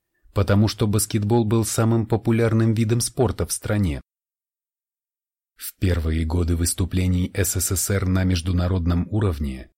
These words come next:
влияние литовских игроков на советских было значительным. В тот период их было два-три. Одним из самых заметных внешних игроков был Стяпас Бутаутас.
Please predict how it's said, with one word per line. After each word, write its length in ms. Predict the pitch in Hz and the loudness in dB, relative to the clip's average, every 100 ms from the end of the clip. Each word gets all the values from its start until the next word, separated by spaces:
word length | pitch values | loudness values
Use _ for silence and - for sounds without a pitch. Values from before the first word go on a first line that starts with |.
| _ _ _ _ - | _ _ _ _ 0
влияние 600 | 92 107 117 123 127 120 | 4 6 6 4 2 2
литовских 640 | 120 123 120 - 117 - | 2 2 -2 -2 -4 -2
игроков 460 | 110 104 98 113 - | 0 0 0 -2 0
на 140 | 110 | 0
советских 640 | - 101 101 107 - 117 98 | 2 2 2 0 -2 -2 0
было 260 | 87 85 | 0 0
значительным. 960 | 82 104 101 123 110 90 73 67 65 - _ _ _ _ _ _ _ _ _ | 0 0 0 -2 -2 -2 -2 -6 -10 -16 _ _ _ _ _ _ _ _ _
В 80 | - | -16
тот 320 | - 98 92 | -2 0 0
период 540 | - 98 92 98 104 - | 0 2 4 2 2 0
их 220 | 104 92 | -2 0
было 260 | 104 110 110 | 0 0 0
два-три. 640 | 104 117 117 120 82 - _ _ _ _ _ | 0 -2 -2 -2 -2 -4 _ _ _ _ _
Одним 480 | 92 80 85 85 | 0 2 4 4
из 120 | 85 - | 2 0
самых 420 | - 90 87 82 | -2 0 0 0
заметных 600 | 87 85 90 98 90 - | 0 2 2 0 -2 0
внешних 540 | 87 92 - 95 - | 2 2 2 -2 -2
игроков 500 | 92 92 95 120 110 | 0 0 0 -2 -2
был 240 | 98 107 101 | 0 0 0
Стяпас 520 | - 104 82 95 85 | -2 -2 -2 -2 -2
Бутаутас. 880 | 101 - 107 113 104 76 - - | -2 -2 -2 -2 -4 -4 -4 -4